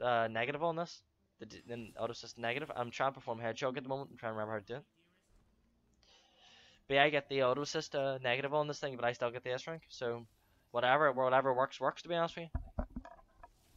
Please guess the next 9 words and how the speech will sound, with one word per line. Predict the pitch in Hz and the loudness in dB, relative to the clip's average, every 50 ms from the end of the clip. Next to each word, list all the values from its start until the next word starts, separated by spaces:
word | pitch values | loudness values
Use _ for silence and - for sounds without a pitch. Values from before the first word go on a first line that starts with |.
| - - - _ _ - - - - - - - - | -20 -20 -20 _ _ -18 -16 -14 -14 -16 -12 -12 -12
if | 123 117 | -12 -10
you | 131 147 | -12 -12
can | 156 147 | -10 -10
get | 143 139 - | -10 -10 -6
fucking | - 135 123 123 131 123 | -6 -6 -6 -6 -10 -12
seven | - - 123 120 123 | -6 -4 -4 -4 -4
thousand, | 127 123 120 123 123 123 | -4 -4 -4 -4 -4 -6
eight | 123 120 | -8 -4
thousand, | - 123 120 120 120 123 | -2 -2 -2 -2 -2 -6